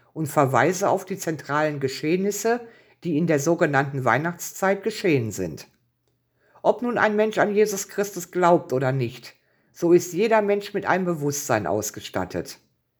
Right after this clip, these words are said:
Dieses Bewusstsein haben die Tiere nicht. Für sie stellt sich die Frage nach Gott nicht. Des Weiteren geht es auch bei einem Menschen um die Fragen: „Woher komme ich? Wer bin ich? Wohin gehe ich?“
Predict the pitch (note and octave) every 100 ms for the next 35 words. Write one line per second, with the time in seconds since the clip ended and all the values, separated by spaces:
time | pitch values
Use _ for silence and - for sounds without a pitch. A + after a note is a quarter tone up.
0 | _ _ _ _ _ G#3 A#3 A#3 - F3
1 | G#3+ A#3 - G#3+ G#3+ G3+ G#3 G#3 G#3 -
2 | G#3 G3+ E3 A2+ - - - _ _ _
3 | _ _ _ _ _ - E3 C3 A3+ -
4 | - B3 B3 G#3+ - A#2+ - A2+ A#2+ A2
5 | G#2 - A#2+ G#2+ G2+ G2 - - - _
6 | _ _ _ _ _ _ _ _ _ _
7 | - F3 F3 D#3 D3 F3 G3 G#3 A3+ B3+
8 | G3 A3 G#3+ - G3 G3+ D3 F#3+ G3+ A#3
9 | B3 - F#3 C#3 D#3 D3+ - C3 A#2+ A2+
10 | G#2 F#2+ _ _ _ D3+ C3+ D#3 - B3
11 | B3 B2 A#2 - - _ _ - C#3 D#3
12 | A#3+ B3+ D3+ - - _ _ _ _ D#3+
13 | D#3 D3 G#3 C4 G#3+ C#3 - -